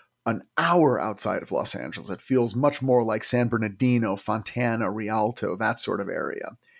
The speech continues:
And you, you get off the freeway, you drive through the main, you know, street, which of course has grocery stores and gas stations and, you know, Target and Home Depot.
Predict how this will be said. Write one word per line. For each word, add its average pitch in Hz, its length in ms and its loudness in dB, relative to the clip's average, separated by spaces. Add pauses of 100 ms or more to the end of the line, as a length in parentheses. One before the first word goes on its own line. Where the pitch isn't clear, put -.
(480)
And 127 240 2
you, 127 460 4
you 123 160 -2
get 135 220 2
off 131 160 4
the 123 80 -8
freeway, 214 560 4
you 156 260 2
drive 131 420 4
through 123 520 2
the 113 260 0
main, 127 840 0
you 131 140 0
know, 110 280 0
street, 147 580 2 (240)
which 139 240 2
of 135 80 2
course 120 300 2
has 107 260 -2
grocery 226 380 2
stores 117 320 2
and 165 100 -2
gas 220 220 4
stations 110 520 0
and, 131 520 0 (420)
you 202 260 -2
know, 135 360 4
Target 214 600 2
and 123 260 2
Home 165 240 2
Depot. 127 520 0